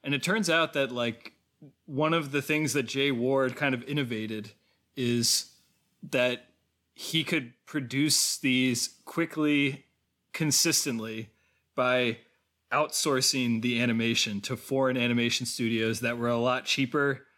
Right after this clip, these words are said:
and did fast and not quite as good work. And that has a s-, been a staple since. So, um, he, he figured out a way to churn these things out too.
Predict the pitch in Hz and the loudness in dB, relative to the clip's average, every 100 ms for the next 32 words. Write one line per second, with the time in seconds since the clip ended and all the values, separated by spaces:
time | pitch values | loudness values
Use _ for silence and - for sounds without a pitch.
0 | _ _ _ - 135 120 120 127 - _ | _ _ _ -2 0 2 0 -2 -10 _
1 | _ - 139 127 131 113 - 131 139 135 | _ -20 -10 -4 -4 -4 -4 0 2 0
2 | - 117 117 127 - 139 123 - 127 117 | 0 0 0 -2 0 0 0 -2 -4 -2
3 | 117 131 139 - _ _ _ _ _ 127 | -2 -2 -4 -12 _ _ _ _ _ -2
4 | 123 120 120 - 160 151 170 143 - - | 2 2 2 -2 0 2 2 0 -4 -4
5 | - - - 165 135 - - 127 123 117 | -2 -2 -2 -4 0 0 0 -2 -2 -4
6 | - 127 104 101 - - - 127 120 113 | -4 -2 -4 -6 -10 -8 -2 0 -2 -4
7 | - _ _ - 120 110 107 151 143 139 | -12 _ _ -4 -2 -2 -2 0 2 2
8 | 135 135 147 139 135 131 123 123 120 104 | 0 -2 0 0 2 2 0 0 -2 -2
9 | - 147 135 131 120 - 120 120 110 107 | -2 0 2 2 0 0 0 0 -4 -8
10 | - - 104 | -12 -10 -10